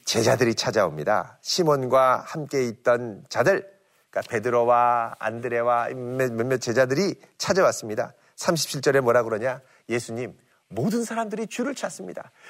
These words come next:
어젯밤에 이 경험했던 많은 기적이 삽시간에 퍼져나가면서 이 제자들이 흥분한 겁니다. 예수님, 이거 난리 났습니다. 많은 사람들이 예수님 찾아왔는데요. 어떻게 하면 좋아요? 그들을 만나주시죠." 잔뜩 기대하고 예수님께 말씀드렸습니다.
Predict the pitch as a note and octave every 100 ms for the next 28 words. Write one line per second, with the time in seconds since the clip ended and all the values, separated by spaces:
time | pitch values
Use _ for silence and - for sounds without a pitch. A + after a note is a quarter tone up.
0 | D3+ F3+ G3 C4 G#3 A3 C4 B3+ - A3+
1 | G#3 A3+ A#3 A3 G3+ - A#3+ C4+ C4+ A#3
2 | A3+ A3 B3+ - - - - - C#4 C#4
3 | C4+ - B3 A#3 G#3+ F#3 D#3+ G#3 G3+ -
4 | - - B3 C4+ A#3 C#4 C#4 B3+ D#4+ E4
5 | C#4 A#3 F#3+ - - - G#3+ C#4 D4+ D#4
6 | B3 - _ _ _ C4+ D#4+ B3 C#4+ C#4
7 | A3 B3+ F3+ G3 F#3+ - - C4 D4 C#4
8 | C4+ C4+ A3 C4 G#3+ G#3+ A#3+ A#3 - A3+
9 | A3+ F#3+ E3 F3 G3+ - - - G#3+ C#4+
10 | A#3 C4+ A#3+ G3 F#3 D#3+ F#3+ - - _
11 | _ - C4+ D#4+ D4+ B3+ C#4 A#3 A#3+ -
12 | A#3 G3+ - - - C4 C#4+ C4+ D#4+ -
13 | - B3+ B3 A#3+ G#3+ G#3 E3 D#3+ C#3+ D3
14 | F#2 - - F2+ E2 - - -